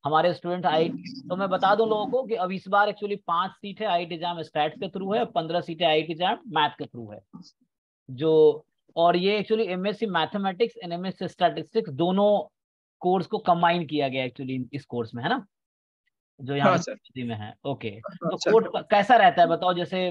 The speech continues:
Speaker 1: पहले सेमेस्टर कोई बच्चा admission लेता है, तो math background से जो बच्चा आ रहा है, उसको किस तरह की दिक्कत आती है?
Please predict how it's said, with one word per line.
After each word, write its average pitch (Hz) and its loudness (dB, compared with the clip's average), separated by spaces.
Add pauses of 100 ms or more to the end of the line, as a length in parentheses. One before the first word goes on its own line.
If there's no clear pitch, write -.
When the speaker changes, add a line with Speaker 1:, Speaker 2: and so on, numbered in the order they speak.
Speaker 1:
पहले 170 2
सेमेस्टर 170 -10
कोई 156 -4
बच्चा 165 0
admission 147 -4
लेता 135 0
है, 113 -2 (300)
तो 170 -4
math 165 2 (140)
background 160 0
से 156 -12
जो 165 -4
बच्चा 156 -2
आ 151 0
रहा 147 -2
है, 147 -4
उसको 147 -10
किस 208 -6
तरह 180 -2
की 160 -4
दिक्कत 139 -8
आती 117 -8
है? 110 -16